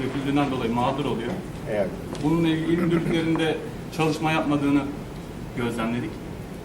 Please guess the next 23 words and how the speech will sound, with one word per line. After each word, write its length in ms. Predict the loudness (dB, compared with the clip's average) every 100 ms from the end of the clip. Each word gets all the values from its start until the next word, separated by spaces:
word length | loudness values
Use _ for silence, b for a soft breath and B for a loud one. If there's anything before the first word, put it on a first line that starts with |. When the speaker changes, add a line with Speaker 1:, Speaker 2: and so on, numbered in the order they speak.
| -10 -4
Speaker 1:
Bununla 220 | 2 2
ilgili 180 | 4 2
ne 120 | 0
diyeceksiniz? 380 | -2 -4 -6 -6 -6 -10 -10 -10 -8 -2
Speaker 2:
Arkadaşlar, 720 | 0 6 10 10 8 6 6
bu 340 | 6 4 2 4 2
yolları 500 | 2 4 6 6 6
yaparken, 680 | 4 4 6 4 4 0 0 -4 -8 -8 -8 -10 -8 -6
e, 240 | -4 -4 -4 -6 -4
bir 40 |
yeri 300 | 2 4 4
yaparken, 640 | 4 4 4 2 2 -2 -2 -4
bir 60 |
yeri 280 | -2 0 0 -2
bozup, 300 | 0 0 -2 -6 -8 -10 -10 -10 -10 -10 -10 -8 -2
bir 80 | 2
yeri 280 | 4 2 0 0
abat 440 | 2 4 2 2
ederken 540 | 0 -2 -2 -2 -4 -6
başka 360 | -4 -6 -4 0
yeri 340 | 2 0 0 -4 -6 -8 -10 -10 -10 -10 -10 -10 -10 -6 2
mağdur 380 | 4 4 2
etmek, 380 | 0 0 -4 -8